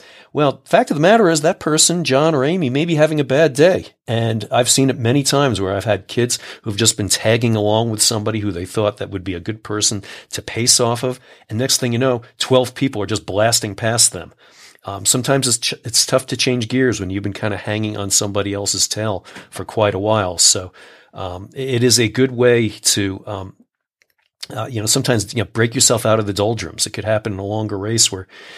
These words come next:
you're, you're just kind of, uh, y-, you know, let's say in a half marathon, marathon where the miles are just kind of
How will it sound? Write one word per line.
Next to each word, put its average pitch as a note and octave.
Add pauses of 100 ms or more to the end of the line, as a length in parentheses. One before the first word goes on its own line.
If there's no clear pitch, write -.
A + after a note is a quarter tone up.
(200)
you're, G#2
you're A2
just G#2+
kind A2
of, G#2 (360)
uh, B2+
y-, D3+
you E3+
know, B2
let's B2+
say C3
in A#2+
a A2+
half B2
marathon, A2+
marathon G#2+
where F#2+
the G2
miles G#2+
are G2+
just G2
kind G#2+
of G2